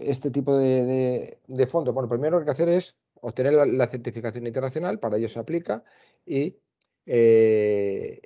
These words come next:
se aplica presentando sobre todo dos documentos, que los documentos suelen ser un formulario del proyecto y un, y un acuerdo de consorcio, y luego, si está todo correcto, se pasa a la financiación. Eh, para que pueda haber una certificación internacional tiene que haber una colaboración efectiva, un acuerdo de colaboración,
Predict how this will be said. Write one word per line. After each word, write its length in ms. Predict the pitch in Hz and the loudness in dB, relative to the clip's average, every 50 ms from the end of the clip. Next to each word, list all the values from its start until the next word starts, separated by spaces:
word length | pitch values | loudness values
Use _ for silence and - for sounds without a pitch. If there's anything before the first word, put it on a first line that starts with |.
| _ _ | _ _
se 220 | - - - 117 | -18 -10 -6 -6
aplica 500 | 107 - 127 131 131 127 - 113 98 92 - - 110 - | -4 -4 -2 -4 -4 -2 -2 -2 -2 -2 -6 -14 -20 -18
presentando 460 | - 101 104 104 107 123 127 123 117 | -14 -12 -12 -8 -6 -6 -4 -4 -6
sobre 200 | 110 - 107 101 | -6 -6 -8 -6
todo 260 | 98 117 113 107 104 - | -4 -2 -2 -2 -2 -4
dos 220 | - 104 113 107 | -4 -6 -6 -4
documentos, 540 | 113 113 113 120 127 139 139 - 160 156 - | -4 -8 -8 -6 -8 -8 -6 -6 -8 -8 -8
que 100 | - 104 | -8 -8
los 160 | 98 95 98 | -8 -6 -8
documentos 480 | 98 98 101 98 104 107 110 117 104 - | -8 -10 -10 -12 -12 -10 -10 -12 -12 -12
suelen 320 | - 104 - 113 110 107 | -16 -16 -12 -10 -10 -10
ser 300 | - - 123 113 110 - - - - _ - | -8 -6 -8 -8 -8 -10 -20 -20 -20 _ -8
un 280 | 113 110 110 110 104 | -6 -4 -4 -4 -6
formulario 420 | - 113 107 104 101 110 110 107 104 | -10 -10 -10 -8 -4 -2 -2 0 0
del 100 | 104 101 | -2 -2
proyecto 500 | 104 104 110 123 131 123 - 107 90 - _ _ _ _ _ _ _ | -4 -4 -2 -4 -4 -6 -12 -14 -14 -14 _ _ _ _ _ _ _
y 200 | - 123 110 104 | -6 -4 -2 0
un, 1120 | 107 110 110 110 110 110 107 107 107 107 107 107 104 107 107 104 107 104 104 104 104 - - | 0 0 0 0 0 -2 -2 -2 -2 -2 -2 -2 -2 -2 -4 -6 -8 -8 -10 -10 -12 -12 -4
y 100 | - 117 | -2 0
un 60 | 113 | 0
acuerdo 240 | 110 - 117 113 110 | 0 0 0 0 0
de 60 | 110 | -2
consorcio, 640 | - 127 127 - 170 151 131 - 180 196 196 - _ - | -4 -6 -2 0 0 0 0 -2 -4 -4 -4 -8 _ -4
y 120 | 117 113 | -2 2
luego, 280 | 113 123 123 113 107 - | 4 6 6 4 4 0
si 120 | - 113 | -4 -10
está 180 | - - 117 113 | -6 -6 -6 -4
todo 220 | - 117 120 117 | -2 -2 -2 0
correcto, 480 | 117 131 127 139 131 135 - 147 147 139 | 0 -2 -2 -2 -4 -4 -6 -6 -6 -6
se 200 | - - 110 95 | -10 -12 -10 -6
pasa 260 | - 113 - - 123 | -6 -6 -4 -4 -6
a 40 | 113 | -6
la 100 | 98 87 | -6 -8
financiación. 640 | - 92 90 85 - 113 87 - 95 - - _ _ _ _ _ _ _ _ _ _ _ _ _ _ _ _ _ _ _ _ _ _ _ _ - | -12 -14 -16 -16 -18 -20 -20 -16 -18 -18 -18 _ _ _ _ _ _ _ _ _ _ _ _ _ _ _ _ _ _ _ _ _ _ _ _ 2
Eh, 640 | - 120 127 131 131 131 131 131 131 127 127 127 123 127 | 4 6 8 8 8 8 8 8 8 6 6 4 2 2
para 220 | 131 123 120 117 | 2 2 2 2
que 120 | 120 123 113 | 0 -2 -4
pueda 280 | 117 123 123 127 127 | 0 2 4 4 4
haber 220 | 123 123 131 131 127 | 4 4 2 0 0
una 120 | 127 120 | -4 -6
certificación 500 | 117 120 117 120 117 123 117 110 127 127 | -8 -8 -8 -8 -8 -8 -8 -8 -6 -6
internacional 520 | 120 113 123 123 123 - 139 135 135 123 - | -6 -6 -8 -10 -8 -8 -6 -6 -6 -6 -6
tiene 180 | 120 113 113 | -6 -8 -6
que 80 | - 110 | -6 -4
haber 220 | 107 113 113 110 | -4 -4 -4 -4
una 160 | 107 110 110 | -6 -10 -10
colaboración 420 | 107 113 107 107 110 107 - 123 117 | -10 -8 -8 -8 -8 -8 -10 -12 -14
efectiva, 540 | 113 131 127 131 - 151 147 147 147 147 139 | -12 -12 -14 -12 -8 -6 -4 -2 -2 -2 -2
un 60 | 120 | -4
acuerdo 240 | 104 - 107 104 101 | -8 -8 -10 -10 -8
de 40 | |
colaboración, 640 | - 107 104 110 113 107 - - 135 135 139 139 143 | -8 -8 -6 -6 -6 -8 -6 -6 -6 -6 -6 -8 -10